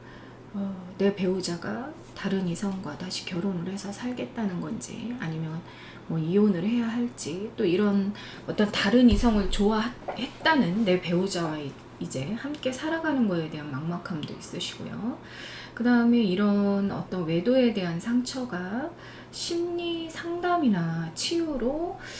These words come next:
이게 회복이 될 수 있을까? 이런 불안함과 이제 두려움을 갖게 되시겠죠. 그래서 심리 상담이 뭔지, 트라우마 치료가 뭔지, 심리 치유가 뭔지에 대해서 우리가 이제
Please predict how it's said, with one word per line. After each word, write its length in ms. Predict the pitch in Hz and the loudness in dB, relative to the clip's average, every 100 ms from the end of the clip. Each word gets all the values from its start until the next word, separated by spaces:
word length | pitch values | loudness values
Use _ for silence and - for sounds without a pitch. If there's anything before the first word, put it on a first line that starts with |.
| - - - - | -12 -12 -12 -4
이게 280 | 185 190 - - | 0 0 -2 0
회복이 400 | 370 381 392 381 | 0 2 2 2
될 140 | 202 175 | 0 0
수 160 | 214 | 0
있을까? 420 | 175 - 156 196 | -2 -2 -4 -2
이런 580 | 160 165 175 170 185 156 - | 0 0 0 0 -2 -4 -6
불안함과 840 | 180 190 254 262 226 175 175 190 | -4 0 2 4 2 0 -2 -4
이제 240 | 156 170 160 | -4 -6 -8
두려움을 840 | - 165 196 254 240 185 160 151 165 - - - - | -8 -2 4 4 6 2 0 -4 -8 -14 -18 -16 -12
갖게 320 | 143 - 180 | -8 -4 -2
되시겠죠. 920 | 160 160 - 123 - - 175 233 359 | -2 -4 -6 -10 -8 -10 -8 -8 -8
그래서 560 | - 175 170 233 202 165 - - - | -4 -4 -2 0 0 -4 -10 -14 -12
심리 340 | - 294 330 330 | -6 -2 0 0
상담이 520 | 320 330 339 330 311 | -2 -2 0 2 2
뭔지, 760 | 170 170 175 170 214 170 143 - - - - | 2 2 0 2 2 0 -4 -10 -16 -16 -6
트라우마 460 | 339 330 330 302 | -2 -2 -2 -2
치료가 340 | - 302 302 277 | -2 -2 0 0
뭔지, 340 | 170 175 196 | 2 0 -2
심리 440 | 202 294 311 302 | -2 -2 -2 -4
치유가 440 | - - 320 269 190 | -4 -4 -2 0 0
뭔지에 680 | 170 170 196 226 262 240 170 | 2 4 6 4 4 2 2
대해서 360 | 160 156 165 160 202 254 | -2 -4 -6 -6 -4 -2
우리가 220 | 196 165 160 | -2 -4 -4
이제 600 | 151 165 151 180 196 | -6 -8 -6 -2 -2